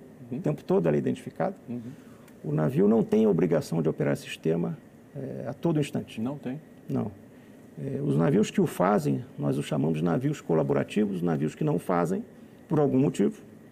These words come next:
Speaker 2: que nós não sabemos por quê, são os navios não colaborativos ou dark ships, ou seja, os navios que navegam absolutamente às
Speaker 1: Ocultos.
Speaker 2: escuras.
Speaker 1: Uhum.
Speaker 2: E esses são os navios que nós precisamos detetar.
Speaker 1: Uhum.
Speaker 2: Uma vez detetado, nós precisamos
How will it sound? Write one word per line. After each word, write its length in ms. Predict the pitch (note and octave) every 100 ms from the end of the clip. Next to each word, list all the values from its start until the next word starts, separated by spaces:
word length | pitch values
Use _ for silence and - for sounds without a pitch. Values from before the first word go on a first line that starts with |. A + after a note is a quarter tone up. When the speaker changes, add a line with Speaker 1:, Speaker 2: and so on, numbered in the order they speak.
| - - -
Speaker 2:
que 80 | C#3
nós 180 | C3+
não 160 | B2 C#3+
sabemos 360 | C#3+ B2+ C3 B2+
por 200 | E2+ -
quê, 180 | - - - - - - -
são 160 | -
os 80 | D#3
navios 320 | E3 D3 D#3+
não 160 | C#3 E3
colaborativos 800 | - D3+ C3 C#3 C3+ F#3 F3 -
ou 300 | G3+ G3+ - - - - - - -
dark 320 | C3+ C#3+ -
ships, 340 | - C3 -
ou 60 | B2
seja, 240 | - B2
os 40 | C3
navios 360 | D#3 C#3+ E3+
que 80 | -
navegam 480 | F3+ C3+ E2+ E2 - -
absolutamente 680 | - F3 - D#2+ D#2 D2 D2+
às 80 | -
Speaker 1:
Ocultos. 140 | A3
Speaker 2:
escuras. 560 | - G2+ - - - - -
Speaker 1:
Uhum. 280 | G#2+ A2 C3+ - B2+ A#2+
Speaker 2:
E 200 | - E3+
esses 260 | F#3 G#3+ A3
são 140 | - G3
os 80 |
navios 380 | E3+ E3 D3 F3
que 80 | F#3
nós 160 | E3+ D#3
precisamos 760 | - - D3+ - D#3 - - -
detetar. 520 | C#3 C#3+ D#3+ - - - - - -
Speaker 1:
Uhum. 80 | G#2 F#2 F2 - -
Speaker 2:
Uma 140 | D#3 C3+
vez 180 | C#3 C3+
detetado, 540 | C#3+ D3+ - E3+ E3+
nós 160 | A#2+ -
precisamos 500 | - E3 F3 D#3+